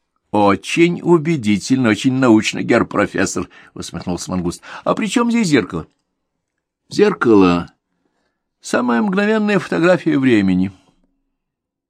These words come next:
Когда пьяный купец хотел ощутить свою силу и значимость, он с размаху бросал бутылку шампанского в эти зеркала.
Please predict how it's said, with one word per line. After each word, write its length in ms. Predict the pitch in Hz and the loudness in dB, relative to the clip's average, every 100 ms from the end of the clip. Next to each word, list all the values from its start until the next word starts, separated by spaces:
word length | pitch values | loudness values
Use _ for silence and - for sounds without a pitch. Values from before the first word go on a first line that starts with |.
| _ | _
Когда 420 | - 147 147 170 | -4 -4 2 2
пьяный 440 | 170 - 190 180 170 | 2 0 0 2 0
купец 400 | 170 147 180 - | -2 0 -2 0
хотел 300 | 156 170 175 | -2 0 0
ощутить 480 | 151 - 151 185 151 | 0 -2 -6 -6 -4
свою 320 | 165 180 175 | -2 0 -2
силу 440 | - 269 247 117 | 0 2 4 4
и 100 | 101 | 4
значимость, 680 | 92 90 104 98 - 101 - | 4 0 0 -2 -4 -4 -2
он 140 | 123 | -4
с 120 | 127 147 | -2 -2
размаху 640 | 160 143 226 196 170 - _ _ _ _ | 0 2 0 2 0 -2 _ _ _ _
бросал 520 | 120 143 - 214 196 | 0 0 2 2 2
бутылку 520 | 139 135 147 135 131 | 2 2 4 4 0
шампанского 960 | 127 143 147 139 233 269 - - 247 247 | -2 0 -2 0 2 2 0 0 2 2
в 40 | |
эти 240 | 254 220 240 | 2 0 -4
зеркала. 640 | 208 240 - 226 208 - | -2 -4 0 0 0 -2